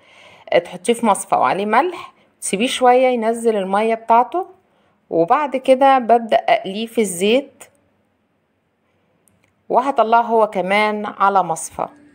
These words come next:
زي ما انت شايفة البدنجان انا حطاه في مصفى مش على مناديل عشان يصفي الزيت اللي فيه.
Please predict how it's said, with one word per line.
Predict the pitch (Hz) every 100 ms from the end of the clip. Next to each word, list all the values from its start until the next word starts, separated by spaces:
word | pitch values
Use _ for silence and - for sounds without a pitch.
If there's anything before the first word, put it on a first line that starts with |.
| 180
زي | 185 208
ما | 233
انت | 269
شايفة | 277 269 285
البدنجان | 233 190 175 196 254
انا | 254
حطاه | - 220 - 214
في | 247 226
مصفى | 214 - - 240
مش | 202 214 -
على | 190 185 214
مناديل | 208 185 170 165 208 311 - - _ _ - _ _ _ _ _
عشان | 165 175 - 202 208
يصفي | 196 - 208 214
الزيت | 170 156 196 208
اللي | 180 160
فيه. | - -